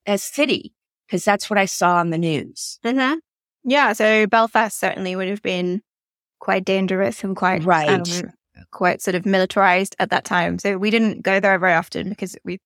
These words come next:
Speaker 2: thought it was kind of dangerous. So I grew up just above the, just over the border, so almost in Southern Ireland, but not quite. Very, very pretty area, very quiet and rural, but still, we still had a fair amount of things that happened there too,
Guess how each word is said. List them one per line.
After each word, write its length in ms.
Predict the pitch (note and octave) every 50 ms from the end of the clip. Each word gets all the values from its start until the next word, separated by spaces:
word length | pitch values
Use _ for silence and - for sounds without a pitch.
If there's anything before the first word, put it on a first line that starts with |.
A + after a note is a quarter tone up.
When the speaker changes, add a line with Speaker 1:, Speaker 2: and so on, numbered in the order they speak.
| _ _
Speaker 2:
thought 160 | - F3 - -
it 100 | - -
was 160 | G3+ - -
kind 160 | - F#3+ F#3
of 60 | F3+
dangerous. 400 | F#3+ F#3+ F#3+ F#3 F3+ F#3+ F#3 -
So 100 | - F#3+
I 140 | - G#3 G3+
grew 140 | G#3+ A3 G#3
up 120 | G3+ - _ _ _ _ _ _ _ _ _ _ _ _ _ _
just 240 | - G#3 G#3 - G#3+
above 260 | G#3 F3 G#3 G3 F3+
the, 140 | - F#3 - _ -
just 180 | B3+ B3+ -
over 160 | C4+ B3+ A#3
the 60 | A3+ G3
border, 520 | - F#3+ F#3 F3+ F3 D#3 D#3+ F3+ G3 G3+ - -
so 360 | - G#3+ F3+ E3+ F3 F3+ F#3 G#3 - _ _ _ _ _ _ _ _
almost 360 | A3 G#3+ G#3+ G3+ G3 G3 -
in 100 | G3 G3
Southern 240 | F#3+ F#3 F#3 F#3+ F#3+
Ireland, 340 | F#3 F#3+ F#3 F#3 - F#3 F#3
but 120 | - - -
not 160 | E3 - -
quite. 240 | - F3+ F3 - - _ _ _ _ _ _ _ -
Very, 380 | G#3 - F3+ F3 G#3+ F3+ E3+
very 220 | - - B3 A#3 A3
pretty 600 | - - B3 B3 - - A3+ G#3 G3+ G3 F#3+ -
area, 340 | F3+ G3 G3 F#3 F3 F3 E3+
very 260 | F3+ E3+ F3+ G3 F#3
quiet 440 | - - F3 F3 F#3 - - - F3+
and 160 | F3 F3 F3
rural, 240 | F3 E3 E3+ F#3 F#3
but 180 | A3 A3 A3
still, 220 | - - A4+ - C4
we 80 | D#4
still 220 | D4+ - G#4 G4+ F4+
had 120 | B3+ A#3
a 60 | G#3+
fair 160 | - G#3+ G#3
amount 160 | G#3 G3+ F#3+ G3
of 80 | F#3
things 240 | - G3 G3+ G3+ -
that 120 | - -
happened 280 | - G3 - - F3+ E3+
there 180 | F#3 F#3 F#3+ F#3
too, 280 | - - G3 F3+ E3+